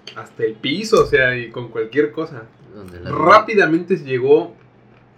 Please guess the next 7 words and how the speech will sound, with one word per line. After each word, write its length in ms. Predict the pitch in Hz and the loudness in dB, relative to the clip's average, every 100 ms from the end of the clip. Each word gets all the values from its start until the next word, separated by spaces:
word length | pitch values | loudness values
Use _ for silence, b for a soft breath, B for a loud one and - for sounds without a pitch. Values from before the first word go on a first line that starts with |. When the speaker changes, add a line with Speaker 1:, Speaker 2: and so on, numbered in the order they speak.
| _ _ _ _ _ - | _ _ _ _ _ -10
Speaker 1:
pasó 200 | 127 147 | -8 -2
de 120 | 185 | 0
una 120 | 185 | 0
fiesta 400 | 156 185 - 220 220 | -2 -6 -6 -12 -8
a 80 | |
un 140 | 135 135 | -10 -6
bacanal. 420 | 127 117 107 107 | -8 -8 -14 -16